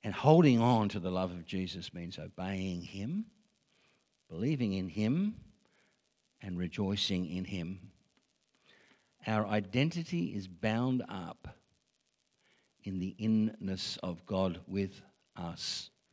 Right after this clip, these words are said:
Comforter and friend, helper and teacher. As a church and individually, this is what gives us hope and joy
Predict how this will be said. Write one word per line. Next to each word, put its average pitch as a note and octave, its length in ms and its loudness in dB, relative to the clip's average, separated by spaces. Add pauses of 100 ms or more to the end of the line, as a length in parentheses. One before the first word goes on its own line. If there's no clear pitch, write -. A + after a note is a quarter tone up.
(1600)
Comforter G#2 360 -4
and F2 120 -2
friend, C3 400 2 (300)
helper G2 300 -6 (520)
and F2 220 -12
teacher. F2+ 400 -8 (3000)
As G2 140 -6
a F2+ 60 -2
church C#3 720 6
and A#2+ 160 4
individually, G#2+ 840 2 (680)
this A#2+ 460 0
is A2+ 240 -2
what G#2 240 0
gives F2+ 200 -4
us F2+ 220 -4
hope G2+ 400 -4
and F#2 260 -4
joy D2+ 520 -8